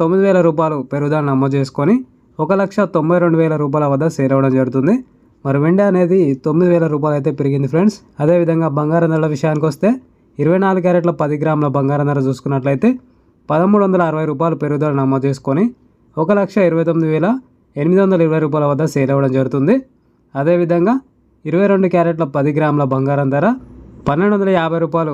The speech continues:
పెరుగుదల నమోదు చేసుకొని ఒక లక్ష పంతొమ్మిది వేల రూపాయల వద్ద సేల్ అవ్వడం జరుగుతుంది. మరియు పద్దెనిమిది క్యారెట్ల పది గ్రాముల బంగారం ధర దాదాపు వెయ్యి రూపాయలు పెరుగుదల నమోదు చేసుకొని తొంభై ఏడు వేల మూడు వందల డెబ్బై రూపాయల వద్ద సేల్ అవ్వడం జరుగుతుంది. ఈరోజు బంగారం, వెండి ధరలు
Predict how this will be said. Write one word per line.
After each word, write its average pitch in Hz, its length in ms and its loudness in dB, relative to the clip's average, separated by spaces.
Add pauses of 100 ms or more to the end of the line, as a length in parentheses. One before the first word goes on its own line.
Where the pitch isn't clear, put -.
(100)
పెరుగుదల 147 360 -2
నమోదు 139 280 0
చేసుకొని 143 360 0 (420)
ఒక 165 200 -2
లక్ష 202 200 -2 (140)
పంతొమ్మిది 165 380 0
వేల 156 220 0
రూపాయల 147 320 0
వద్ద 143 140 -2 (100)
సేల్ 135 200 0
అవ్వడం 139 200 2
జరుగుతుంది. 127 420 0 (520)
మరియు 151 300 2 (120)
పద్దెనిమిది 180 380 0
క్యారెట్ల 160 340 0
పది 147 200 0
గ్రాముల 143 340 0
బంగారం 139 460 0
ధర 143 120 2 (460)
దాదాపు 175 480 -2
వెయ్యి 156 180 0
రూపాయలు 160 320 -2
పెరుగుదల 147 340 0
నమోదు 135 260 0
చేసుకొని 139 360 -2 (480)
తొంభై 180 320 0
ఏడు 185 160 2
వేల 185 120 2 (120)
మూడు 156 140 0
వందల 151 240 -2
డెబ్బై 139 240 -2
రూపాయల 147 260 0
వద్ద 151 220 0
సేల్ 135 160 0
అవ్వడం 135 180 2
జరుగుతుంది. 127 360 -2 (440)
ఈరోజు 190 440 2
బంగారం, 160 380 -2
వెండి 147 180 -2
ధరలు 165 180 -2